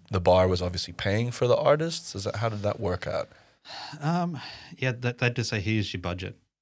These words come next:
Speaker 2: You know, your budget tonight, it's, it's, let's say, three hundred and fifty bucks." You know,
Speaker 1: Is that
Speaker 2: plus
Speaker 1: really what they used to tell you? Is that, was that
Speaker 2: Yeah.
Speaker 1: the budget?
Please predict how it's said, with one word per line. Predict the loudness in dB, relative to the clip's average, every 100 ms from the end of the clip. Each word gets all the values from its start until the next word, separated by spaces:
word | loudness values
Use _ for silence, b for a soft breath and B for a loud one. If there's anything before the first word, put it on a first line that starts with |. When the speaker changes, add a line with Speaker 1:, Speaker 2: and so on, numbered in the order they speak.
| _ _ -12
Speaker 2:
You | -6
know, | -6
your | -4 -4
budget | -4 -6 -6 -12 -10
tonight, | -6 -4 -6 -8
it's, | -12 -14 -12
it's, | -16 -10
let's | -10 -8
say, | -8 -8
three | -6
hundred | -4 -4
and | -6
fifty | -8 -6
bucks." | -6 -8 -14 -20 _ _ _ _
You | -6
know, | -4
Speaker 1:
Is | -2
that | 0
Speaker 2:
plus | 4
Speaker 1:
really | 4
what | 4 2
they | 0
used | -2
to | -2
tell | -2 -2
you? |
Is | 0
that, | 0 0
was | 0
that | 0
Speaker 2:
Yeah. | 0
Speaker 1:
the | 0
budget? | 0 -2